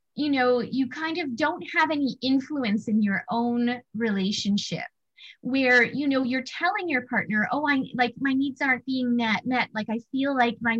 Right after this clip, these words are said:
my needs aren't valued. I feel," you know, and your partner is just sort of like, "Oh, well, what are you gonna do about it?" You know, like, it's not up to you, like, you're not the boss here, right? And I mean, maybe not so explicitly, but it's sort of like, whatever, like, dismissive, and it's,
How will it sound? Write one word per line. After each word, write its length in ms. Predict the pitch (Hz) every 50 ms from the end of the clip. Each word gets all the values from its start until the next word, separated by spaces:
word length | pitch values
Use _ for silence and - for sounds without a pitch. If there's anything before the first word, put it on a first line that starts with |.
| 226 - -
my 160 | 240 233 233
needs 240 | 233 233 240 214 -
aren't 240 | 254 240 226 - 208
valued. 560 | 240 226 220 220 214 214 208 196 185 190 180
I 140 | 190 190 208
feel," 420 | - _ 277 269 277 277 285 294 285 - - - - - _ _ 262 269
you 140 | 269 262 262
know, 40 |
and 240 | - - 269 269 269
your 140 | 269 262 269 247 -
partner 300 | 285 285 294 302 320 359
is 120 | 359 302 294
just 100 | 294 -
sort 160 | - 302 254
of 100 | 277 254
like, 240 | 269 269 254 254 - _ - - _ _ _ _ _ _ 285
"Oh, 160 | 311 339 339 302
well, 200 | 277 262 247 247
what 140 | 262 294 294
are 140 | 294 269 247 277
you 100 | 294 262
gonna 200 | 285 277 254 233
do 220 | 208 247 254 233
about 400 | 220 196 220 208 185 175 170 175
it?" 260 | 170 170 - - _ - -
You 80 | 233 214
know, 140 | 208 220 240
like, 300 | 277 269 233 233 220 -
it's 200 | - 262 214 -
not 200 | 294 320 302 277 247
up 100 | 240 - -
to 120 | - 294
you, 460 | 226 196 196 220 240 247 269 339 440 466
like, 160 | 440 302 247 -
you're 120 | 311 330
not 160 | 330 294 269 -
the 80 | - 214
boss 320 | 180 208 208 190 185 202 - - -
here, 440 | - 233 196 180 196 240 302 381 403
right? 240 | 349 269 240 294 330 -
And 120 | - 294 311
I 80 | 311
mean, 160 | 311 320 320 311
maybe 260 | 320 320 302 320 311
not 260 | 294 277 269 247 -
so 100 | - 302
explicitly, 800 | 254 - - - - _ - 208 202 _ 294 - - 294 339 330
but 120 | 302 - 320
it's 120 | 285 -
sort 160 | - 311 294
of 80 | 294 254
like, 220 | 277 254 190 165 _ - - _ _ _
whatever, 640 | 247 254 - - 180 170 175 160 - 82 87 127 143 220
like, 180 | 240 214 214 - 185 185
dismissive, 840 | 233 269 262 254 - - 269 262 254 254 - - 240 220 208 196 190
and 120 | 208 196 190
it's, 180 | 190 175 _